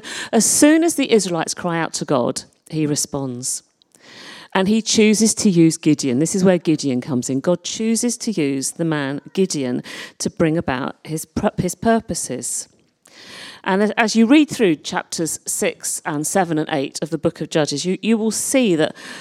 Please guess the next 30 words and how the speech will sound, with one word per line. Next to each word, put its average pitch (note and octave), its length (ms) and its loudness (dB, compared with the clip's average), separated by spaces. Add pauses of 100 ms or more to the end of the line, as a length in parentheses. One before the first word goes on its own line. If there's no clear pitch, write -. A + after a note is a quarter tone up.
(260)
ultimately G3+ 680 0
Israel's E3+ 360 -4
enemies D#3+ 320 0
are D#3 140 -6
defeated D#3+ 800 -2 (720)
and F#3+ 180 4
the G3+ 160 4
Israelites D#3 800 -4 (180)
enjoy D#3+ 360 -2
victory. - 680 -8 (1000)
But - 140 2
let's C4 300 4
look C#4+ 200 2
in, G#3+ 140 4 (320)
in G#3 140 4
more G#3+ 280 6
detail F#3 520 0
at - 100 -8
Gideon's E3+ 540 2
role D3+ 440 2
in D#3 220 -4
all E3 180 2
of C#3+ 140 -6
this. - 500 -6 (2000)
Judges C#4 420 4
six, - 540 -2
verse E3+ 320 0
eight. C#3+ 160 -4
So E3+ 160 0
the, E3 180 0